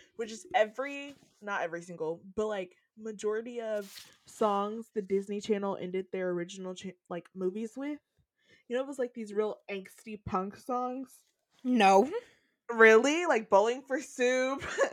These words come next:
Speaker 1: <laughs> nineteen eighty, nineteen eighty-five. <laughs>
Speaker 2: I know that song. I didn't know
Speaker 1: Yeah,
Speaker 2: that, like,
Speaker 1: like,
Speaker 2: Disney
Speaker 1: like
Speaker 2: was
Speaker 1: that
Speaker 2: ending their
Speaker 1: vibe.
Speaker 2: movies. Oh, okay.
Speaker 1: Yeah. Yes.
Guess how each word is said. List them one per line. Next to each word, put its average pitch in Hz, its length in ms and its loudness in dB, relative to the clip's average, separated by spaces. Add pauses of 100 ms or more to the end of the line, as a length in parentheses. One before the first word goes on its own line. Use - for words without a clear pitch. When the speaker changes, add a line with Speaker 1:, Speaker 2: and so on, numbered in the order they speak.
(100)
Speaker 1:
<laughs> - 340 -20
nineteen 254 540 -8
eighty, 269 380 -2 (500)
nineteen 240 380 -2
eighty-five. 269 580 8
<laughs> - 100 0 (1600)
Speaker 2:
I 349 120 8
know 302 180 6
that 226 220 4
song. 202 400 -6
I 220 140 0
didn't 302 220 -2
know 220 80 4
Speaker 1:
Yeah, 294 180 10
Speaker 2:
that, - 100 6
like, 202 80 -4
Speaker 1:
like, 247 260 4
Speaker 2:
Disney 220 360 -2
Speaker 1:
like 208 80 2
Speaker 2:
was 240 100 4
Speaker 1:
that 185 60 -2
Speaker 2:
ending 202 120 -4
their 214 100 6
Speaker 1:
vibe. 190 340 2
Speaker 2:
movies. 202 580 -8
Oh, 170 300 -6 (260)
okay. 185 340 -10
Speaker 1:
Yeah. 254 420 2 (460)
Yes. 269 600 -8